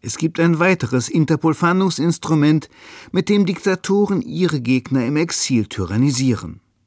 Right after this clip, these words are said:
Die Interpol-Datenbank gestohlener und verlorener Ausweisdokumente. Ein Werkzeug, das offenbar die türkische Regierung gern nutzt. Zweitausendneunzehn veröffentlichte das Nordic Research Monitoring Network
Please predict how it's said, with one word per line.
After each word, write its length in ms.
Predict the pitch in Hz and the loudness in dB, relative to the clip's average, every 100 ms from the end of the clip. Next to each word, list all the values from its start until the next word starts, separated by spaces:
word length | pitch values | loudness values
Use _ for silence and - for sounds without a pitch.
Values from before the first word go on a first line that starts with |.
| _ _ _ _ - | _ _ _ _ -14
Die 160 | 92 131 | -4 -2
Interpol-Datenbank 1160 | 139 117 - 101 120 127 135 151 127 139 - - - - | 0 0 -2 -4 -2 -4 -2 0 0 0 -2 -12 -20 -6
gestohlener 720 | 180 - 185 202 202 185 180 | -4 0 2 4 4 2 2
und 120 | 170 | 0
verlorener 680 | - 175 147 107 123 143 - | 0 2 4 2 2 0 0
Ausweisdokumente. 1040 | 139 - 107 92 104 - 104 85 92 - - _ _ _ _ _ _ - | -4 -2 -4 -4 -8 -6 -6 -6 -12 -18 -20 _ _ _ _ _ _ -10
Ein 180 | - 170 | 0 2
Werkzeug, 500 | 185 208 - 196 190 - - | 2 -2 -2 -2 -2 -4 -12
das 220 | - 143 | -8 -6
offenbar 340 | - - 139 143 | -4 -2 -2 -2
die 160 | - 175 | -4 -10
türkische 560 | - 196 165 113 - 101 | -2 -2 0 -4 -4 -4
Regierung 540 | 117 117 117 113 139 | -2 0 0 2 0
gern 280 | - 104 117 | 0 0 2
nutzt. 400 | 127 104 - - _ _ _ _ _ _ _ _ | 0 -2 -8 -14 _ _ _ _ _ _ _ _
Zweitausendneunzehn 1000 | - - 90 98 101 120 147 170 - 127 | -18 -12 -10 -8 -6 -2 2 2 2 0
veröffentlichte 680 | 113 143 143 151 156 - 160 | 0 0 -2 0 -2 0 0
das 280 | 151 147 175 | 0 -2 0
Nordic 480 | 185 190 185 170 | 0 0 0 -2
Research 520 | 123 117 - 160 156 - | -2 -2 0 0 0 -2
Monitoring 600 | 165 185 127 113 117 123 | 2 2 2 0 2 2
Network 520 | 127 135 143 143 - | 2 0 0 0 -2